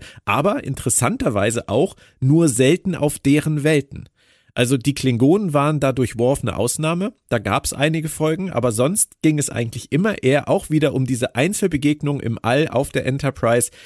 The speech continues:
und nicht darum, wie leben die Borg eigentlich irgendwo oder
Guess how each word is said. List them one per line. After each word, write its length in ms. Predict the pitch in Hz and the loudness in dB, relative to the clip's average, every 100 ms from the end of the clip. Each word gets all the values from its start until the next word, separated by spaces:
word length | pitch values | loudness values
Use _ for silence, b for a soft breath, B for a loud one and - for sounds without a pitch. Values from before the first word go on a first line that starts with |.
| B B | B B
und 180 | - 127 | -2 2
nicht 280 | 120 156 - | 2 0 0
darum, 380 | 131 123 127 117 B - | 0 2 0 0 B 0
wie 100 | 135 | 2
leben 360 | 120 151 151 | 6 4 4
die 100 | 135 | 0
Borg 340 | 107 117 143 - | 2 2 2 0
eigentlich 400 | 120 127 120 - | 0 0 -2 2
irgendwo 460 | 131 131 135 123 | 2 2 0 0
oder 240 | 117 117 | 2 0